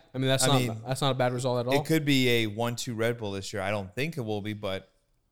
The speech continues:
Speaker 2: I mean, if Ferrari doesn't figure this stuff out.
Speaker 1: It could be a one two Red Bull. Nah. Nah. I mean,
Speaker 2: Charles has lost so many points this year.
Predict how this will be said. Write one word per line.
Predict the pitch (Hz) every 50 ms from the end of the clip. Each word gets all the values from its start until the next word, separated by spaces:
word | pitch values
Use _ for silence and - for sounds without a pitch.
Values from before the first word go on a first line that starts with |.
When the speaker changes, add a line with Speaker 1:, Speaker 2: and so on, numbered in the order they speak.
| _ _ _ _ _ _ _ -
Speaker 2:
I | 110 110
mean, | 113 107 104 101 98
if | 98 98 -
Ferrari | - 110 107 110 123 127 120
doesn't | 117 110 107 110 101 -
figure | 113 104 104
this | 98 98 98 -
stuff | - - 101 95 - -
out. | 113 117 107 95 101 - _ _ _ _ - _ _ _ _ _ -
Speaker 1:
It | 135 -
could | - 151 143 139
be | 135 139
a | 131 -
one | - 127 127
two | - 139 131
Red | 123 127 131 135
Bull. | 139 139 139 139
Nah. | 139 147 185 226 233 233 233 220 220 190 - - - _ _ _ _ _ _ _ _ _ _ _ _ 135
Nah. | 147 170 180 180 180 180 175 180 185 180 - - - _ _ _ _ _ _ _ _ _ _ _ _ _ _ -
I | 165
mean, | 190 185 175 160 151 - - - _ _ _ _ _ _ _ _ _ -
Speaker 2:
Charles | - - 120 127 147 170 170
has | 190 175 135 123
lost | 120 117 113 113 - - -
so | - 117 110 110
many | 110 113 117 113
points | 107 - - 110 107 110 110 -
this | 113 107 - 131
year. | 131 135 143 151 160 151 -